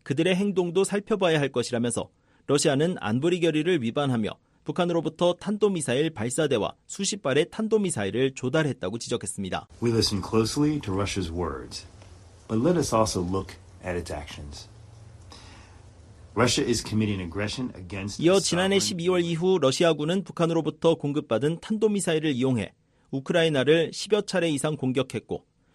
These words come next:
Speaker 1: 발사된 북한 탄도미사일만 사십 발 이상이라고 말했습니다.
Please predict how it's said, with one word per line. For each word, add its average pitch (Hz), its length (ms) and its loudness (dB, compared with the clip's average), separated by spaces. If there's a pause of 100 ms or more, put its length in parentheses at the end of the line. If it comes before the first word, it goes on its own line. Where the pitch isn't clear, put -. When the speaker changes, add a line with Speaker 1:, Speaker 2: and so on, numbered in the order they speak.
(120)
Speaker 1:
발사된 165 520 0
북한 180 280 -2
탄도미사일만 160 880 0
사십 117 420 -6
발 160 200 2
이상이라고 117 540 -2
말했습니다. 95 600 -4